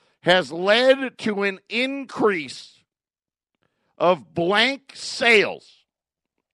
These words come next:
between China and the United States. He said port activity started plunging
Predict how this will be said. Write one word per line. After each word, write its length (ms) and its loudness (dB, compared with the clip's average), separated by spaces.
between 640 -2
China 760 2
and 440 0
the 80 -4
United 760 0
States. 760 0
He 200 -6
said 480 2
port 460 6
activity 840 0
started 760 0
plunging 880 0